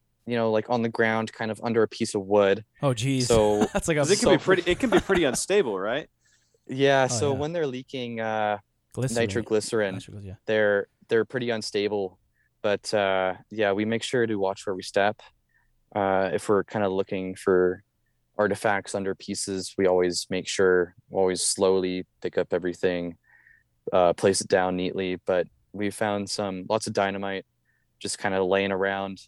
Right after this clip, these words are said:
Speaker 1: Uh, and, uh, sometimes you'll still see the dynamite actually in the drill holes where they're gonna
Speaker 2: Oh.
Speaker 1: blast. So that's pretty cool.
Speaker 2: Yeah, that is cool.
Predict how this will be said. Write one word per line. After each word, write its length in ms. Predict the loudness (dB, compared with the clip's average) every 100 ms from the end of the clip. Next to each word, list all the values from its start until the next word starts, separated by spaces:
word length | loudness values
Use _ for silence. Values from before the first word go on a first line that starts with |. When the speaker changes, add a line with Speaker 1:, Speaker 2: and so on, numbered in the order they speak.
| _ _ _ _ _
Speaker 1:
Uh, 560 | -8 -4 -2 0 -2 -6 -14 _ _ _ _ _ _
and, 360 | -4 0 0 2
uh, 180 | 2 2
sometimes 440 | 0 -2 0 0
you'll 100 | 0
still 200 | 2 2
see 200 | 2 0
the 80 | -2
dynamite 380 | -2 -2 -4 -8
actually 340 | -10 -8 -6 -2
in 280 | 0 0 0
the 140 | 0
drill 320 | 0 4 6 6
holes 460 | 2 0 -4 -10 _ _ -18 0
where 140 | 4
they're 100 | 4
gonna 140 | 2 0
Speaker 2:
Oh. 20 |
Speaker 1:
blast. 540 | -2 -2 -4 -10 -14 _ _ _ _ _
So 380 | -12 -8 -8 -10 _ _ _ _
that's 140 | -8 -2
pretty 200 | 0 2
cool. 220 | 0 -2 _ _ _
Speaker 2:
Yeah, 300 | -10 -8 -8
that 120 | -8
is 180 | -10 -12
cool. 320 | -14 -18 -18